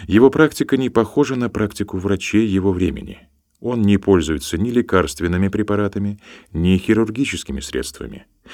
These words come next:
Все это заставляет некоторых современных исследователей видеть в нем что-то вроде народного целителя, чей успех достигается за счет комбинирования различных целительских практик и технологий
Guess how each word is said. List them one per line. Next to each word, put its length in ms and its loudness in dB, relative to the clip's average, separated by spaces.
Все 260 2
это 180 4
заставляет 800 0
некоторых 460 -2
современных 640 -2
исследователей 720 -2
видеть 380 0
в 60 -2
нем 360 2
что-то 300 -2
вроде 240 2
народного 460 0
целителя, 640 -6
чей 240 2
успех 600 0
достигается 720 -2
за 120 2
счет 380 -2
комбинирования 920 0
различных 800 -2
целительских 640 -4
практик 640 -4
и 100 -4
технологий 800 -2